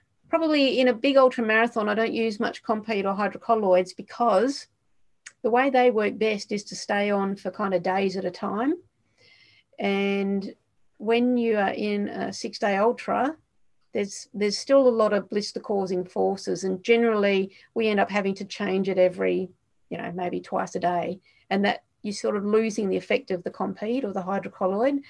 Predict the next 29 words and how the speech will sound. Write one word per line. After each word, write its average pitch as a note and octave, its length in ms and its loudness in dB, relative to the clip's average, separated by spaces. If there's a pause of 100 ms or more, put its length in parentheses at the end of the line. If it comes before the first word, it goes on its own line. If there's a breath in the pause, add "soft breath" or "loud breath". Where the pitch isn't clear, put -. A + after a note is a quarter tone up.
(300 loud breath)
So - 160 0
I G#3+ 420 4
would B3+ 320 4
maybe C#4 420 0
just A#3+ 260 2
stick - 300 -4
to, A3+ 140 2
if A3 140 0
you B3+ 60 0
really A#3 200 4
want G#3 120 2
to G#3+ 60 -4
cut - 240 -2
down, G3+ 320 0
just A#3+ 180 -4
stick - 220 -4
to A#3 120 -2
your G3+ 100 2
island G#3 380 2
dressings G#3+ 360 -2
or G#3 60 -2
your F#3+ 120 0
Band-Aid. G3 580 0
So G#3 100 -2
it's G3 80 -2
betadine A3+ 460 2
and F#3+ 80 0
a - 20 -2
Band-Aid. F#3 540 -2